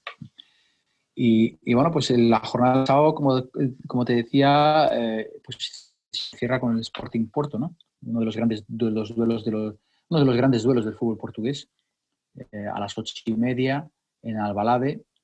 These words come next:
en el estadio del Sporting, eh, el Sporting como local, eh, y ahí va a ser un partido, pues, eh, muy batido,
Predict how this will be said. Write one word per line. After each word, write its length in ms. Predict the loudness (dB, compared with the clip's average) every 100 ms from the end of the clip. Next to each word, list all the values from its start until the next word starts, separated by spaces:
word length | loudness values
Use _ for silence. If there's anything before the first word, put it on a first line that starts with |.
| _
en 100 | -16
el 60 | -14
estadio 260 | -12 -8 -8
del 80 |
Sporting, 540 | -10 -8 -8 -4 -6 -6 -12 _ _ _ _ _ _
eh, 220 | -18 -14 -14
el 60 |
Sporting 400 | -14 -10 -6 -4
como 200 | -4 -4
local, 580 | -4 -2 0 0 0 -6 _ _ -18
eh, 320 | -16 -14 -16 -20 -20
y 180 | -8 -4
ahí 200 | -2 -2
va 120 | -2
a 40 | -4
ser 160 | -2
un 60 | -2
partido, 420 | -2 0 2 2
pues, 300 | 0 -6 -8
eh, 240 | -10 -10 -12 _ _ _ _
muy 300 | 0 2 4
batido, 600 | 2 0 0 0 -4 -8